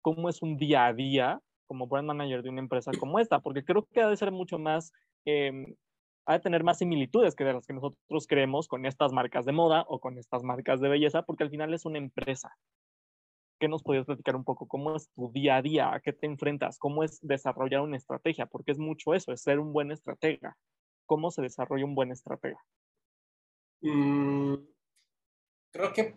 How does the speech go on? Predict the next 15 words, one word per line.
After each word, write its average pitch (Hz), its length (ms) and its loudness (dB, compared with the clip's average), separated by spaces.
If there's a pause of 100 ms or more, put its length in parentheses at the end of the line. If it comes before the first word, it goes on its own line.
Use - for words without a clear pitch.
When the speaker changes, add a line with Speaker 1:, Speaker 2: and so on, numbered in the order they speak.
Speaker 2:
parte 170 540 2
principal 139 800 -2
o 131 140 -4
clave 139 380 2
primordial 127 800 -6
en 123 140 -6
el 117 120 -12
tema 127 300 2
de, 123 360 -6
de 123 120 -6
mis 120 200 -6
actividades 123 680 -2
es 123 140 -10
saber 123 300 0
organizarme. 120 760 -6